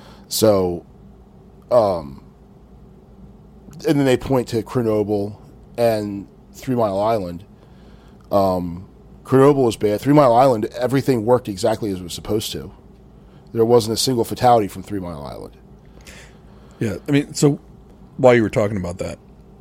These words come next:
Speaker 2: the United States alone has ninety-three nuclear power plants.
Speaker 1: Mm-hmm.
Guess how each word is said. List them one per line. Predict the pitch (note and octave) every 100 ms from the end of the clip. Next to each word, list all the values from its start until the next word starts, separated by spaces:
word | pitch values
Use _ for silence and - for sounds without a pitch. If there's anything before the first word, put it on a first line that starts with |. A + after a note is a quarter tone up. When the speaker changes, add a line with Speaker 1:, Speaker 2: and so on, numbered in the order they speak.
| - - - - - - - - - - -
Speaker 2:
the | B2
United | F3+ E3
States | D3+ C3
alone | G#2+ G#2+ F2+
has | -
ninety-three | - G2 G#2+ - G#2+ F#2+
nuclear | F#2 F#2+ F#2+ D#2
power | - F#2 D#2+
plants. | C#2+ B1 -
Speaker 1:
Mm-hmm. | A2+ A#2+